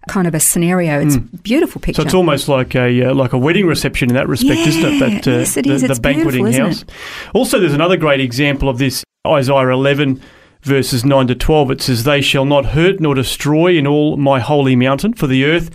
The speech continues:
Speaker 2: shall be full of the knowledge of the Lord, as the waters cover the sea. And in that day there shall be a root of Jesse,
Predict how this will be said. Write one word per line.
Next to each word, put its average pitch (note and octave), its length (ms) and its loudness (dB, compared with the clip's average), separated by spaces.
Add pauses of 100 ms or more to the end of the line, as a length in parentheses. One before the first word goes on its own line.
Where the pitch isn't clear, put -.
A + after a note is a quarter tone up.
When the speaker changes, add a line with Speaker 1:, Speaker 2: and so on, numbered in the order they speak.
(240)
Speaker 2:
shall D3+ 200 0
be C3 120 0
full G3+ 260 -2
of A3+ 100 -2
the F3 80 2
knowledge C3+ 300 2
of A#2 80 -2
the A#2+ 100 2
Lord, C#3+ 460 2 (340)
as C3 180 0
the C#3+ 100 0
waters D3+ 400 2
cover B2+ 260 -2
the A#2+ 100 -2
sea. G3 320 0
And C3+ 100 2
in C3+ 80 0
that E3+ 200 -2
day C#3 300 0
there D3+ 180 -2
shall C#3+ 200 -2
be C3 180 0
a B2+ 80 0
root D#3 280 0
of A#2 140 -4
Jesse, D3 500 -4